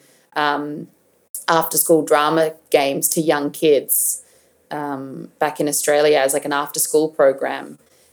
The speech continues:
And then I've often worked with children since then. Um, and I taught English overseas. And so teaching something that kind of I already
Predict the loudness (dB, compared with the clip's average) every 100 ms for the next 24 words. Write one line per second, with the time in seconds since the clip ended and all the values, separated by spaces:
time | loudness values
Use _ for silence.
0 | _ _ -2 -2 2 2 2 -2 -2 -4
1 | -8 -12 -6 -6 2 2 2 2 2 2
2 | 0 0 0 0 2 4 4 2 0 -6
3 | -10 -12 -4 -2 0 0 0 -2 0 -2
4 | -4 -12 -16 _ _ _ _ -14 -12 -10
5 | -12 -16 _ -8 -6 -4 0 2 4 4
6 | 6 4 4 2 4 2 2 0 2 2
7 | 2 -2 0 6 6 4 -4 -4 -4 0
8 | 0 0 -2 0 0 2 0 -4 _ -10
9 | -4 -2 0 2 4 4 2 0 -4 -8